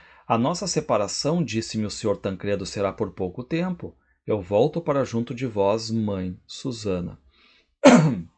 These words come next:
E aí, né, a, a, a Susana tá preocupada é com a Úrsula, porque quem é que vai cuidar dela? A gente sabe, né, a Susana tá velha,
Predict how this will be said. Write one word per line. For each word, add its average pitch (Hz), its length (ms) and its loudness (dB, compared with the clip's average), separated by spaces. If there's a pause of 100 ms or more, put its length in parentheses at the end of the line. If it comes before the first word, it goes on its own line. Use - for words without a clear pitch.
(720)
E 120 140 2
aí, 104 240 2
né, 143 120 0
a, 107 140 0
a, 85 440 -10
a 90 40 -10
Susana 98 440 -4
tá 123 120 -4
preocupada 90 460 -6
é 90 40 -10
com 160 120 -6
a 170 60 -2
Úrsula, 175 540 -6 (460)
porque - 140 -14
quem 131 80 0
é 151 100 -2
que - 80 -12
vai 202 120 -2
cuidar 131 340 2
dela? 95 440 0 (540)
A 110 60 -4
gente 113 220 -4
sabe, 196 320 -2
né, 104 80 -2
a 98 60 -4
Susana 98 480 -4
tá 135 160 -2
velha, 147 480 -2